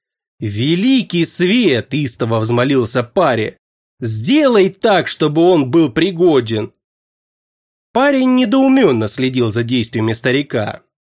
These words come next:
Однако влитое в гостье снадобье начинало действовать,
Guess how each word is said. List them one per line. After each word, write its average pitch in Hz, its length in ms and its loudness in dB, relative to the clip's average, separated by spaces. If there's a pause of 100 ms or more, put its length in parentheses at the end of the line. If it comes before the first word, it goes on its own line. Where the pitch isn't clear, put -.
(340)
Однако 247 560 0
влитое 196 500 0
в 120 80 -4
гостье 127 420 -2
снадобье 220 680 0
начинало 143 600 0
действовать, 120 680 -4